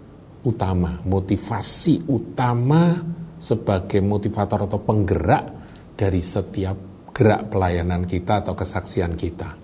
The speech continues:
Kalau tidak ada kasih, saudara, kita lebih baik stop dulu. <laughs> Ya, kita cari sang kasih itu dulu. Ya, sampai nanti kita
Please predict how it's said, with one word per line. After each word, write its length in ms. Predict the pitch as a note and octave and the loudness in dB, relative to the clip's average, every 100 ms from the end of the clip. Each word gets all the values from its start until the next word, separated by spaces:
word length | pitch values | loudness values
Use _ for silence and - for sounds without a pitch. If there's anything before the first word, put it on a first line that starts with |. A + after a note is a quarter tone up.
| - - - - - - - - - - - | -20 -20 -20 -20 -20 -20 -20 -20 -20 -12 0
Kalau 420 | B2+ C#3+ F3+ E3+ | 4 6 4 2
tidak 420 | - A2 - G2+ G#2 | 0 0 0 -6 -4
ada 220 | - F#2 | -4 -4
kasih, 500 | - B2 B2+ G2 F2 | -2 -4 -2 0 0
saudara, 640 | - F2+ F#2 E2+ F2 F#2 A#2 | 0 -4 -2 0 0 0 0
kita 260 | F2 E2 | -4 2
lebih 300 | G#2+ A2 G#2 F2 | 2 2 0 -2
baik 380 | F#2 E2+ A2+ - - - - - | -2 0 0 -2 -10 -16 -20 -20
stop 480 | - - - A2+ - | -18 -6 2 2 2
dulu. 380 | - F#2+ F2+ F#2+ E2 | 0 4 4 4 0
<laughs> 180 | - - - | -8 -14 2
Ya, 320 | D3+ - - - - - - | 4 6 2 -2 -10 -12 2
kita 480 | B2 - C#3 - - | 4 6 6 4 0
cari 560 | C#3 C3 C#3 D3+ - | 4 6 8 6 4
sang 480 | - - B2+ A2+ A2+ | -6 2 4 4 2
kasih 560 | A2+ G2+ - G#2+ G#2 F2 | 2 0 2 0 2 0
itu 160 | G#2 | 0
dulu. 320 | - F2+ E2 D#2+ - - - - - - - | 2 2 2 -2 -6 -14 -16 -20 -20 -20 -6
Ya, 240 | - F2 F2+ | 0 2 2
sampai 560 | G2+ F#2+ F#2+ C#3 - | 2 2 4 4 4
nanti 480 | G#2+ F2+ F2 G#2 G#2+ | 0 2 2 4 4
kita 720 | G#2+ F#2+ - F#2 F#2 E2+ - | 2 -2 0 2 2 -2 -6